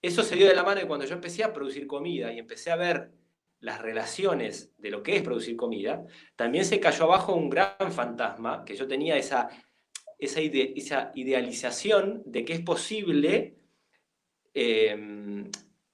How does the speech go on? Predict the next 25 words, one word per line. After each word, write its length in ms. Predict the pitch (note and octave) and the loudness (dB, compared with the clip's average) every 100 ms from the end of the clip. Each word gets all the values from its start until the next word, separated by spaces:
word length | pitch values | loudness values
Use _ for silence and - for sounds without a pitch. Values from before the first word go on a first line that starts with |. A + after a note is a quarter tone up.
| _ _ _ - | _ _ _ 0
comer 340 | D3 D3 G3 | 4 8 6
sin 220 | F3 F3 | 4 -2
matar, 520 | E3+ C#3+ A2+ G2 F2+ - _ - | 2 2 0 -4 -8 -20 _ -16
¿viste? 500 | - G3+ D#3+ - - _ _ _ _ _ - | -8 -4 -4 -4 -18 _ _ _ _ _ -10
Y 360 | C#3+ D3+ - A3 | 0 0 6 6
eso 600 | B3 - C3+ C#3+ - - - - | 6 4 0 0 -6 -20 -14 -8
es 200 | F3 A#3+ | -6 0
un 100 | F#3+ | 2
error 320 | E3+ G3+ G3 | 4 4 4
grosero, 720 | D3 - G3+ G3 G#2+ - - _ _ | 2 0 0 2 0 -8 -20 _ _
o 80 | G#2+ | -14
sea, 340 | - A#2+ G#2+ - - - | -2 0 0 -4 -16 -6
es 160 | C3+ | -4
un 100 | G#3 | 0
pensamiento 540 | F3+ E3+ E3 F3+ F#3 D#3 | 2 0 0 -2 -2 2
urbano, 420 | D3+ F3+ D#3+ C3 _ G2+ - - - | 6 8 8 4 _ -12 -12 -20 -20
¿sí? 320 | - E3+ F#3+ - - | -14 -12 -12 -16 -10
Yo 140 | - | -6
puedo 160 | G3 G#3+ | 0 4
elegir 520 | F3+ E3+ G3 G3 - | 2 2 2 0 -4
nutrirme 540 | C3+ C#3+ E3 G3+ G#3 F3 | -6 -4 0 2 2 0
sin 240 | - A3 | 0 -2
comer 300 | F3+ D#3+ E3 | 0 0 0
carne, 420 | C#3+ A2+ G2+ - _ _ | 0 0 -2 -18 _ _
¿sí? 320 | - C#3 F3 | -10 -10 -10